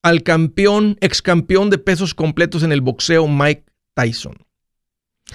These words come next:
La gente que va en el avión dice que la persona esta empezó a fastidiar y a fastidiar y a fastidiar hasta el punto en el que se levanta Mike Tyson, porque lo estaba amenazando,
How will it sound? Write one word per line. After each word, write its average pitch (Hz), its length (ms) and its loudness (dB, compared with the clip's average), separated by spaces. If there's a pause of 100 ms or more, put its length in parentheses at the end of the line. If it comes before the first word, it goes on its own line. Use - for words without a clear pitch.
(200)
La 143 140 2
gente 196 340 0
que - 80 -4
va 175 80 2
en 175 80 2
el 165 80 4
avión 156 320 2
dice 151 320 -2
que 139 120 0
la 127 220 0
persona 156 500 -2
esta 143 540 -4 (640)
empezó 139 420 0
a 143 40 0
fastidiar 135 600 0
y 147 60 0
a 143 80 -2
fastidiar 123 500 -2
y 139 60 2
a 135 80 0
fastidiar 120 840 -4 (420)
hasta - 300 -4
el 131 160 2
punto 180 560 2
en 123 100 0
el 120 200 -4
que 123 160 -2
se 131 180 -2
levanta 127 760 0 (400)
Mike 139 260 -2
Tyson, 117 340 -4
porque 139 200 -4
lo 120 80 -2
estaba 123 240 -2
amenazando, 127 680 -4